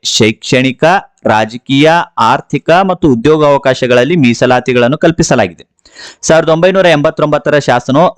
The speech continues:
ಅಸ್ಪೃಶ್ಯತೆಯ ನಿರ್ಮೂಲನೆ ಕುರಿತಾದ ವಿಶೇಷ ಜವಾಬ್ದಾರಿಗಳನ್ನು ರಾಜ್ಯ ಸರ್ಕಾರಗಳಿಗೆ ವಹಿಸಿದೆ. ಇನ್ನು ಮೂವತ್ತನೇ ಪ್ರಶ್ನೆ,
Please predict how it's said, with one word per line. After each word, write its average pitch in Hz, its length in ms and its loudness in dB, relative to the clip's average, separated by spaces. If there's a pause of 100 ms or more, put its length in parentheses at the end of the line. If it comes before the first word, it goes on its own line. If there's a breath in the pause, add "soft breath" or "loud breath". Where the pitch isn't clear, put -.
ಅಸ್ಪೃಶ್ಯತೆಯ 160 680 0 (560)
ನಿರ್ಮೂಲನೆ 170 720 2
ಕುರಿತಾದ 143 440 -2
ವಿಶೇಷ 147 400 -2 (140)
ಜವಾಬ್ದಾರಿಗಳನ್ನು 120 760 0
ರಾಜ್ಯ 113 280 0
ಸರ್ಕಾರಗಳಿಗೆ 104 720 -4 (480)
ವಹಿಸಿದೆ. 85 680 -4 (1600 loud breath)
ಇನ್ನು 127 140 2
ಮೂವತ್ತನೇ 95 440 -2
ಪ್ರಶ್ನೆ, 131 240 -2